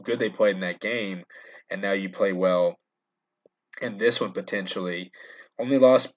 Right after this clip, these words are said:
or only beat Belmont by ten, and that was led by McChesney, had twenty-five, nine of twelve shooting.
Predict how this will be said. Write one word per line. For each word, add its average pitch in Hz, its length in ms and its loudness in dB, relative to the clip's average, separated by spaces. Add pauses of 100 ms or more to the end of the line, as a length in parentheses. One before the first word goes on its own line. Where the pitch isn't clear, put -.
or 113 140 0
only 127 180 0
beat 127 300 0
Belmont 123 340 4
by 110 140 0
ten, 92 680 -2
and 98 460 -6
that 113 200 2
was 110 140 -4
led 104 200 -2
by 92 240 0
McChesney, 123 680 2
had 104 140 -4
twenty-five, 113 720 -4
nine 107 260 -4
of 127 80 -6
twelve 110 320 -2
shooting. 95 480 -8